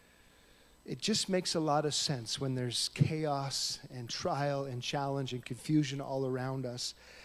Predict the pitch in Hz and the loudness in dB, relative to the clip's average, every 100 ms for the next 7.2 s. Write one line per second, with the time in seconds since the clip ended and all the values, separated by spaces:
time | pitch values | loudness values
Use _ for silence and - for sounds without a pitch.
0 | - - - 147 - 165 156 156 151 127 | -20 -18 -6 -2 2 2 2 2 0 -2
1 | - 147 151 160 156 139 123 - 151 131 | -6 -4 -2 0 -2 -6 -12 -16 -12 -2
2 | 156 160 170 - - 151 - 147 151 - | 2 2 2 -2 -2 -6 -4 0 0 0
3 | 147 147 151 - 139 139 143 156 170 - | 2 2 2 0 0 0 0 -2 -2 -2
4 | - - - - - - 123 117 151 143 | -4 -8 -20 -20 -10 -4 -4 2 2 2
5 | 143 123 123 104 95 - - - - - | 0 -2 -4 -4 -6 -6 -6 -8 -10 -16
6 | - - 135 131 - - 170 147 135 139 | -20 -14 -6 -2 0 4 4 4 4 2
7 | 123 | 2